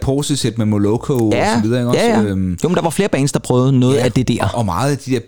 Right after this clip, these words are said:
Speaker 1: kvindelige forsanger i hvert
Speaker 2: Helt
Speaker 1: fald,
Speaker 2: sikkert, ja.
Speaker 1: og, øh, bands, der var med det, ikke?
Speaker 2: Jo, og man kan sige, opdelingen Moloko var jo også typisk,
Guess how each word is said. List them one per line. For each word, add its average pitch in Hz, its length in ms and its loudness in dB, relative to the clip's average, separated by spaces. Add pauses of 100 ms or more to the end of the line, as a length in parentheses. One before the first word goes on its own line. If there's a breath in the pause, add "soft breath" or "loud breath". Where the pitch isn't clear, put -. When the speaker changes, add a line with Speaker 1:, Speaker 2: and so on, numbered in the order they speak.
(100)
Speaker 1:
kvindelige 160 300 0
forsanger 143 440 0
i 101 40 0
hvert 95 140 0
Speaker 2:
Helt 101 100 0
Speaker 1:
fald, - 60 2
Speaker 2:
sikkert, 107 200 2
ja. 98 100 2
Speaker 1:
og, 90 300 0
øh, 90 100 -2
bands, 113 380 -2
der 104 160 -2
var 98 120 -4
med 101 220 -4
det, 120 120 -8
ikke? 127 180 -2
Speaker 2:
Jo, 180 120 4
og 165 140 0
man 151 100 2
kan 139 60 2
sige, - 180 2
opdelingen 139 420 2
Moloko 117 300 2
var 117 180 2
jo 123 60 2
også 110 160 0
typisk, 117 340 0